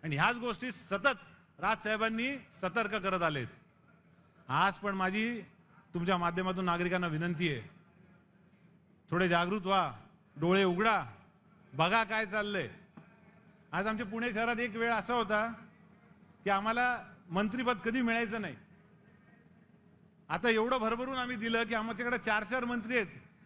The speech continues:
राज्यापासून केंद्रापर्यंत, पण हे मंत्री करतायत काय? तर यांचाच एक माजी मंत्री, त्यांच्या घरात काहीतरी वाद होतो, त्यांचा पोरगा रुसून बसतो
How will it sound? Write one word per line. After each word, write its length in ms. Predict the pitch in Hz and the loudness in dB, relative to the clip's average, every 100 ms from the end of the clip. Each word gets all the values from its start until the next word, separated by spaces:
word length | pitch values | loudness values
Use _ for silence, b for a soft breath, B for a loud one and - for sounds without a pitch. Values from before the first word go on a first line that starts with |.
| - | -4
राज्यापासून 560 | 170 202 220 233 196 247 | 0 0 0 -4 -4 -2
केंद्रापर्यंत, 680 | 220 226 247 226 226 190 113 - - - - - _ _ - - | -2 0 0 0 0 0 -6 -14 -20 -20 -20 -20 _ _ -18 -6
पण 100 | 208 | -2
हे 60 | |
मंत्री 320 | 233 226 233 262 | 0 0 0 0
करतायत 420 | 226 220 247 262 | 0 0 0 -2
काय? 340 | 202 226 139 117 - _ - - - - - - - | 0 -4 -4 -12 -20 _ -20 -20 -20 -20 -20 -10 0
तर 40 | |
यांचाच 380 | 190 185 277 254 | 0 2 2 0
एक 140 | 254 | -2
माजी 320 | 220 214 226 | 0 0 0
मंत्री, 560 | 240 233 208 247 262 269 - - - - - - _ - | 0 0 0 -2 -2 -6 -12 -20 -20 -20 -20 -20 _ -10
त्यांच्या 240 | 185 190 226 | -6 -2 -2
घरात 260 | 165 226 | 0 0
काहीतरी 300 | 220 240 247 | 0 -4 -2
वाद 280 | 214 226 226 | 0 2 2
होतो, 480 | 214 240 262 277 - - _ - - - - | 0 2 0 0 -6 -20 _ -20 -20 -10 -2
त्यांचा 240 | 202 233 | 0 0
पोरगा 340 | 190 220 233 | 0 2 4
रुसून 480 | 208 175 208 311 311 | 2 2 0 2 2
बसतो 500 | 247 208 - 226 262 | 2 0 -2 0 0